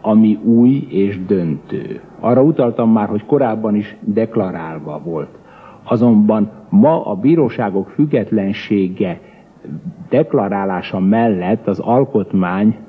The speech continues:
amely tulajdonképpen még nem teljesen új alkotmány, de a réginek már mintegy kilencven százaléka módosítva van, az egyik rendelkezése a következőképpen szól, éppen amiről beszélünk.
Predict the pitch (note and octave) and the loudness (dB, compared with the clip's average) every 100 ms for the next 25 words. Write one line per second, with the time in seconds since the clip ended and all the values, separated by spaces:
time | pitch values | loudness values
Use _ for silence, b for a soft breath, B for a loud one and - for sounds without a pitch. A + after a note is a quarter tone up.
0 | - - _ - G2+ G2 - B2+ G#2+ F#2+ | -20 -20 _ -2 0 0 0 0 2 0
1 | F#2+ G2 G2+ F#2 F#2+ F#2+ F#2+ F#2+ A#2 C#3 | -4 -2 -4 -2 0 2 2 2 2 2
2 | - - - - - A#2+ B2+ G#2+ - G2 | 0 -8 -20 -8 0 2 4 2 -2 -4
3 | F#2 G2 F#2+ F2+ - E2+ - E2 E2 F2+ | -2 0 -2 -4 -6 -4 -2 -4 -2 -2
4 | F#2+ G#2+ A2 G2 F#2+ F2+ G2 E2 F2 F#2+ | 0 2 2 2 -2 -2 -4 -4 -10 -6
5 | F2+ E2+ E2 - A#2+ F#2 - F#2 E2 - | -4 -4 -8 0 2 2 -4 -8 -8 -6
6 | F2 E2+ F#2+ E2+ E2 - E2+ F2 F2+ F2+ | -6 -4 -4 -4 -8 -6 -6 -4 -4 -2
7 | F#2+ - F#2+ G2+ G2 A#2 B B B B | -2 -2 -2 -2 2 0 B B B B
8 | B - - F3+ D#3+ A#2 B2 B2 A2+ G2+ | B -6 0 0 0 0 2 2 2 0
9 | - F#2+ G2 G2 F#2+ G#2+ G#2 - - G2 | -2 -2 0 0 0 -2 -2 -6 -14 -4
10 | - D3+ G#2+ - F2+ E2 F2+ E2 G2 F2+ | 0 0 -2 -8 -10 -8 -8 -8 -8 -8
11 | - E2+ D#2+ - C#2+ C#2 - - - C3 | -10 -14 -16 -16 -14 -14 -16 -6 -2 0
12 | - G#2 G2 - G2+ G2+ F#2+ F2+ D#2 D#2 | 0 -2 -2 -4 0 0 0 0 -2 -2
13 | - - - C2+ | -6 -8 -12 -12